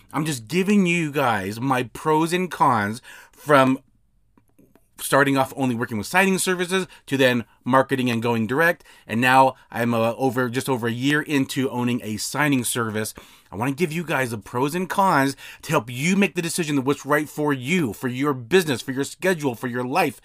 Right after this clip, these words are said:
for your family. What's the best for you? I can't answer that. Only you can answer that.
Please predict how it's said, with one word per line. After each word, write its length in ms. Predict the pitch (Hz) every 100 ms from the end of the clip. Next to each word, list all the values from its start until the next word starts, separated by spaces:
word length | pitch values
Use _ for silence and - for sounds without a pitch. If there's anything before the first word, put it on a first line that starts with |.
| - -
for 140 | 139
your 140 | 131
family. 500 | 131 175 175 160 117 - -
What's 300 | 113 143 175
the 80 | 196
best 240 | 170 196
for 120 | - 196
you? 280 | 185 185 - - -
I 100 | 160
can't 280 | - 185 175
answer 340 | 175 175 175
that. 220 | 170 180
Only 240 | 139 151 185
you 200 | 170 202
can 180 | 180 156
answer 300 | 147 - 147
that. 260 | 147 139